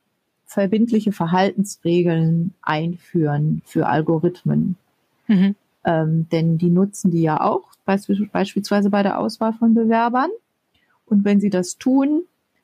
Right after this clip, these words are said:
Speaker 1: dann sollen sie diese Verhaltensregeln festlegen. Und, ähm, man könnte dann auch für Algorithmen ganz generell Gütesiegel entwickeln.
Speaker 2: Mhm.
Speaker 1: Also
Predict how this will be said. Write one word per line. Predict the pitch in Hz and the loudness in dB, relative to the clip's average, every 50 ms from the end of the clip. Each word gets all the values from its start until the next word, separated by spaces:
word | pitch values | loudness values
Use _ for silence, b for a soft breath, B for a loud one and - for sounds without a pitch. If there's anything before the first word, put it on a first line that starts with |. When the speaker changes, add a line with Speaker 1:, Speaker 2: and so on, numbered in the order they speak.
| _ - | _ 0
Speaker 1:
dann | 202 196 196 | 2 2 2
sollen | 202 196 185 190 196 202 | 2 2 2 2 2 2
sie | 202 196 | 2 0
diese | 180 196 185 175 185 | 0 -2 0 -2 -2
Verhaltensregeln | 180 - 170 170 180 156 185 185 - - 196 - - - 175 180 180 160 170 | -4 -4 -4 -2 0 0 -2 -2 -2 -4 -6 -6 -4 -2 -2 -2 -2 -2 -4
festlegen. | - - 233 233 269 - - - 247 233 240 247 262 262 277 285 311 359 359 - _ _ _ _ _ _ _ | -4 -2 -4 -4 -4 -4 -6 -2 0 0 2 2 2 2 0 0 -2 -4 -6 -10 _ _ _ _ _ _ _
Und, | - 214 220 226 233 233 233 226 226 - - - - | -2 0 2 4 4 6 4 4 2 -2 -12 -10 -4
ähm, | - 214 214 208 208 208 202 202 - | -2 0 2 2 2 2 0 -2 0
man | - 202 190 196 202 | 0 2 2 2 2
könnte | 202 220 202 202 220 220 226 208 | 2 2 2 4 4 2 2 0
dann | 190 170 165 170 - | 0 0 -2 -2 -2
auch | - - 202 214 240 302 - - - | -2 -2 0 0 0 0 -2 -6 -20
für | - - - - - - - - - - 233 220 226 220 208 - - | -20 -20 -20 -20 -20 -20 -20 -20 -8 -2 0 2 2 2 2 0 0
Algorithmen | 185 190 180 180 180 190 214 214 - 220 208 202 202 | 0 0 0 0 2 0 0 0 0 2 2 2 2
ganz | 175 170 185 - - | 2 0 -2 -4 -4
generell | - 190 180 175 170 165 170 180 190 196 | -2 -2 0 0 0 0 0 0 0 0
Gütesiegel | 185 - 262 269 - - 180 175 165 170 170 185 185 165 180 156 - | 2 2 0 0 0 0 -2 -2 0 0 0 2 2 2 2 0 0
entwickeln. | - - 180 170 - 185 180 - 175 156 151 147 156 190 196 - _ _ _ _ _ _ _ _ _ - | 0 -2 -2 -2 -2 -4 -4 -2 -2 -2 -2 0 -2 -4 -4 -8 _ _ _ _ _ _ _ _ _ -2
Speaker 2:
Mhm. | 185 170 151 127 117 151 156 156 165 196 202 - _ _ - | 0 0 0 0 0 0 2 2 2 2 0 -2 _ _ -6
Speaker 1:
Also | - 190 185 180 170 175 175 175 175 170 160 - | -4 -2 -2 -2 0 0 0 0 2 0 0 -2